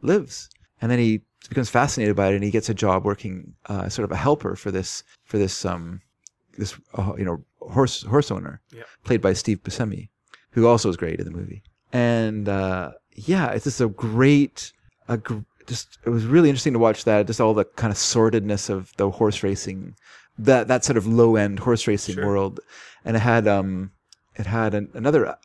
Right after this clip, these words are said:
Speaker 1: actress I, I like a lot, Chloe Sevigny,
Speaker 2: Oh, yeah, yeah.
Speaker 1: playing a jockey, uh, and she was very good in it. Like, it's just so, it's just, like, really well done, uh, movie, and, and I don't wanna give away too much, but it's just a great film about,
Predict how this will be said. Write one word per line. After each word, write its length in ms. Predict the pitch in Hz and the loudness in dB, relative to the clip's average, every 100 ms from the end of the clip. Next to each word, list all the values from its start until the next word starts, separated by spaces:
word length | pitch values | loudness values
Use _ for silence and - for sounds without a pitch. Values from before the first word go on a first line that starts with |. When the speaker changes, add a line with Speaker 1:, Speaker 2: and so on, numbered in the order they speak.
| - | -4
Speaker 1:
actress 380 | 101 - 104 | -4 -4 -8
I, 100 | 104 95 - | -4 -2 -2
I 100 | 98 | -2
like 220 | 98 104 | 0 0
a 40 | 104 | 0
lot, 160 | 98 - | -2 -2
Chloe 220 | - 120 | -2 -2
Sevigny, 640 | - 107 107 107 101 117 - _ - | -2 -4 -4 -4 -6 -8 -10 _ -8
Speaker 2:
Oh, 80 | |
yeah, 140 | 214 175 | -6 -4
yeah. 160 | 104 104 | -6 0
Speaker 1:
playing 180 | 139 117 | 2 4
a 40 | |
jockey, 600 | 98 90 95 107 98 113 _ _ _ | 4 2 0 -2 -4 -4 _ _ _
uh, 40 | 104 | -2
and 140 | 101 | -2
she 100 | 101 | 2
was 100 | 127 | 2
very 220 | 104 107 | 6 4
good 220 | 101 104 98 | 4 2 0
in 120 | 98 | -2
it. 160 | 92 87 | -2 0
Like, 100 | 180 | 0
it's 100 | 185 | 0
just 220 | 220 - | -6 -6
so, 460 | - - 196 175 - _ | -8 -2 0 -2 -8 _
it's 120 | - 147 | -8 -6
just, 300 | 156 - - | -8 -12 -4
like, 220 | 120 - _ _ | -4 -4 _ _
really 340 | - 190 202 143 | -2 2 4 4
well 260 | 113 117 | 4 2
done, 460 | 110 101 95 95 85 | 2 -2 -4 -8 -14
uh, 320 | - 101 95 90 | -12 -10 -10 -8
movie, 440 | 107 110 98 98 | -8 -6 -6 -6
and, 200 | 95 90 - | -6 -10 -12
and 200 | - 104 | -10 -4
I 40 | 127 | 0
don't 100 | 175 | 2
wanna 120 | 156 | 2
give 100 | 139 | 4
away 100 | 120 | 2
too 160 | - | 2
much, 460 | 131 98 82 - - _ - - _ _ | -2 -4 -6 -14 -16 _ -20 -20 _ _
but 380 | - 117 107 - - | 2 2 2 -6 -8
it's 160 | 127 | -6
just 180 | - 151 | -6 0
a 200 | 139 123 110 | 2 2 -2
great 240 | - 180 - | 2 2 2
film 160 | 160 | -2
about, 340 | 151 143 127 | 2 2 0